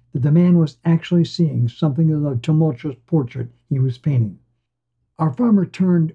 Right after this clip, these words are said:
over and lay on the ground, facing upward toward the spectacle in the sky.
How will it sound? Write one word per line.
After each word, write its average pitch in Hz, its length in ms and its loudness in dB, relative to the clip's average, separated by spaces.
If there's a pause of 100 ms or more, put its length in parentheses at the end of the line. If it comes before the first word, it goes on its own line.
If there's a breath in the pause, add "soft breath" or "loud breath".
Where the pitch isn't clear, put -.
over 135 300 0
and 120 100 -2
lay 165 180 2
on 156 100 -2
the 147 80 -6
ground, 123 500 -6 (300)
facing 208 320 -2
upward 143 380 -6
toward 170 200 -2
the 143 80 -14
spectacle 170 600 -4
in 147 100 -6
the 147 80 -6
sky. 123 560 -6